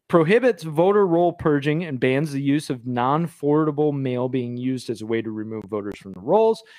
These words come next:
Restores voting rights to people convicted of felonies who have completed their sentences. Uh, the bill would provide a voluntary six-to-one match for candidates for president and Congress, which means every dollar candidate raises from small donations, the federal government would match it six times over.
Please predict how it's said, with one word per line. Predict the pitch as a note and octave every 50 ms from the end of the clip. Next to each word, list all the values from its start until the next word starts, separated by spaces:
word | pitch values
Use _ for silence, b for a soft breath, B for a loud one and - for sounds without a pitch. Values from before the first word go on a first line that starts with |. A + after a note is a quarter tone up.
| B B B _
Restores | - C3 B2 - - G3 G3+ G#3+ G#3+ F#3 C#3
voting | C#3+ F3+ G3+ G#3+ A#3 G#3+
rights | F#3+ F3+ F3+ F#3+ F3 -
to | - D3
people | - E3 D#3 D#3
convicted | C#3+ C#3 C3+ B2 C3+ C3+ C3+ B2+ A2+
of | G#2+ G2
felonies | - - - F#3+ A#3+ F4 E4+ A3+ C#3+ A#2 A#2+ D3+ F3+
who | - D3+ C3+
have | B2 A2+
completed | - B2 A2+ - C3+ C3 A#2+
their | A2 G2+
sentences. | - - E3 F3 F#3 F3 E3 C#3 - - C#3+ E3+ G#3 - b b b b b b b b b b b _ - D3
Uh, | D3 D3+ D3+
the | D3 C#3 D3+
bill | C#3 F#3 G3+ G3+
would | G3 F#3+ F3 -
provide | E3+ D3 D3+ D3+ D#3 D#3
a | D3+ C#3
voluntary | C3+ C#3 C#3+ C#3+ C3+ C3+ C#3 C#3 C3 A#2
six-to-one | - - - F3+ F#3 F3+ - - F#3+ F3+ E3+ E3 D#3 D3+ C#3+ C#3
match | C#3 D#3 E3 E3 D3+ D3+ - -
for | - - B2+
candidates | - - - D3 C#3+ D3 C#3+ D3 D3 C3+ -
for | - C3+
president | A#2 - C3 B2+ A#2+ B2+ C3 A#2
and | A2
Congress, | - D#3 D#3 D3+ D3+ C#3+ C3 -
which | C3 B2+ -
means | - C#3+ C3+ C3 - _
every | - G#3 A#3+ B3 D4+ C4
dollar | G3+ A#3 A3+ A3+ A#3 A3
candidate | F#3+ - - G3 G3 F#3+ F3+ F3 D#3+ C#3 B2
raises | G3+ A3+ A#3+ F#3 F3 D3+ -
from | - D3 C3
small | - - E3 D#3+ E3
donations, | D3+ D#3+ D3 D#3 E3+ D#3+ - D#3+ C#3
the | C3 C3 -
federal | - G#3 G#3 G#3 A3+
government | F3+ F#3 F#3 F#3 F#3+ F#3 F#3 F#3 - -
would | F3 E3 D3
match | D#3+ E3 E3 E3 - -
it | D3+ -
six | - D3+ -
times | - D#3+ D#3+ D3 C#3
over. | D#3 D3 C3 A2+